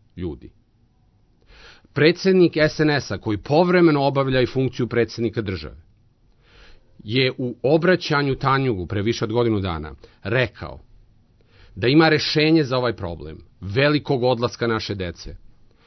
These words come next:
I njegovo rešenje je da će do dve hiljade dvadeset osme godine broj migranata koji ostaju u Srbiji, ne oni koji prolaze kroz Srbiju, nego ostaju i naseljavaju se u Srbiji,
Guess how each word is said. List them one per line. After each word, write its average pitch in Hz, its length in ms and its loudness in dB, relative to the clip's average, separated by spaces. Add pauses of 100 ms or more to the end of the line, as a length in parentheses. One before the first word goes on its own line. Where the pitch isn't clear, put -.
(260)
I 110 100 -4
njegovo 170 380 4
rešenje 131 500 -2
je 151 100 0
da 123 100 -2
će 117 140 -6
do 113 120 -2
dve 117 220 0
hiljade 165 240 2
dvadeset 139 440 -4
osme 120 300 -4
godine 90 360 -10 (440)
broj 135 260 6
migranata 151 680 4
koji 117 320 -2
ostaju 147 600 -2
u 135 180 -6
Srbiji, 85 600 -6
ne 123 160 0
oni 226 180 2
koji 185 180 0
prolaze 147 600 2
kroz 92 220 -10
Srbiju, 73 420 -14 (220)
nego 117 300 0
ostaju 165 520 2
i 165 40 6
naseljavaju 135 600 0
se - 120 -10
u 85 40 -8
Srbiji, 76 400 -18